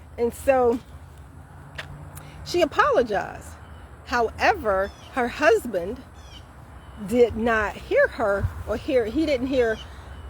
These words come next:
the communication between her and I. So she goes ahead, she apologized, and she goes on inside the store.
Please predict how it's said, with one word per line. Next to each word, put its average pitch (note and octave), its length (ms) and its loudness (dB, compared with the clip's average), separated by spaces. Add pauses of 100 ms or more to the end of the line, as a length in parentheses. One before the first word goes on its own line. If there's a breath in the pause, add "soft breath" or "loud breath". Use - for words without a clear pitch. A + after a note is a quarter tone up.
(140)
the F3+ 600 2 (340)
communication B3+ 560 2
between G#3+ 340 -4
her F3 160 -6
and D#3+ 100 -8
I. - 200 -12 (200)
So G3+ 340 0 (1600)
she - 220 -2
goes C#4 300 8
ahead, B3+ 220 0
she D#4 120 -4
apologized, A3+ 680 0
and G#3 140 -6
she - 120 -6
goes G#3+ 340 2
on G3 300 -4
inside G3 420 -2
the - 60 -12
store. - 520 -2